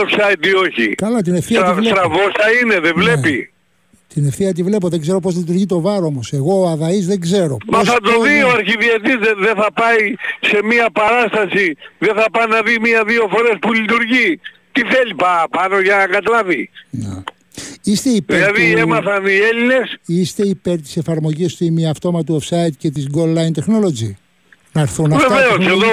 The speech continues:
Speaker 1: εδώ,
Speaker 2: να έρθουν.
Speaker 1: εδώ, εδώ που, που δεν θέλαμε το βαρ, που λέγαμε τι είναι αυτό και τι θα γίνει, βλέπουμε ότι διορθώνει σφάλματα. Πολύ σοβαρά σφάλματα. Εδώ τώρα γιατί να μην είμαστε υπέρ;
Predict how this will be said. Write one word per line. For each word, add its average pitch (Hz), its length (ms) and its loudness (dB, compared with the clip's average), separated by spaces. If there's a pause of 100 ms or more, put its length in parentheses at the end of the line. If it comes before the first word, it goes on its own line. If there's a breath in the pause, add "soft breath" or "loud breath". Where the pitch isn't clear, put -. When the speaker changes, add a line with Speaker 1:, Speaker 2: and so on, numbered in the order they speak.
(100)
Speaker 1:
εδώ, 151 100 -4
Speaker 2:
να 156 60 -4
έρθουν. 147 360 -8 (300 loud breath)
Speaker 1:
εδώ, 185 360 2 (220)
εδώ 190 360 2
που, 196 160 -2
που 165 200 -4
δεν 214 140 2 (120)
θέλαμε 208 360 2
το 170 160 0
βαρ, 175 320 0 (360 loud breath)
που 180 140 0
λέγαμε 208 420 2
τι 208 140 -2
είναι 214 120 0
αυτό 202 240 0
και 190 140 0
τι 190 120 -2
θα 185 160 0
γίνει, 208 400 0 (280 loud breath)
βλέπουμε 277 540 2
ότι 254 200 0
διορθώνει 254 560 2
σφάλματα. 226 680 0 (360 loud breath)
Πολύ 262 260 2
σοβαρά 226 460 2
σφάλματα. 139 580 -2 (380 loud breath)
Εδώ 214 320 2
τώρα 269 320 2
γιατί 269 260 2
να 269 120 2
μην 240 180 0
είμαστε 196 340 0
υπέρ; 156 340 0